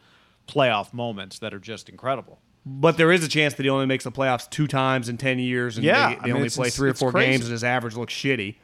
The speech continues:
Speaker 2: right? Just 'cause he has a bad
Speaker 1: Yeah, his
Speaker 2: series.
Speaker 1: average. I'm just saying, just look back and go, "This guy played in seven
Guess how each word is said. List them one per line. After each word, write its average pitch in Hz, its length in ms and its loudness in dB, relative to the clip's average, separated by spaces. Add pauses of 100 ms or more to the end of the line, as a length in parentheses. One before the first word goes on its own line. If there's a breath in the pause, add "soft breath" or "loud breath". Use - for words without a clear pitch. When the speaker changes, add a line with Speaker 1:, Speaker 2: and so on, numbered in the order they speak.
(180 soft breath)
Speaker 2:
right? 113 280 -2 (240)
Just 123 160 -6
'cause 113 80 -10
he 113 80 -2
has 110 120 -4
a 113 40 -10
bad 110 180 -2
Speaker 1:
Yeah, 170 160 4
his 131 100 0
Speaker 2:
series. 147 40 2 (100)
Speaker 1:
average. 156 180 2
I'm 160 100 2
just 147 120 -2
saying, 135 220 0
just 131 200 -8
look 143 280 0
back 156 140 2
and 143 80 -8
go, 139 120 0
"This 117 100 -10
guy 160 120 -2
played 151 240 -4
in 110 60 -6
seven 139 600 -4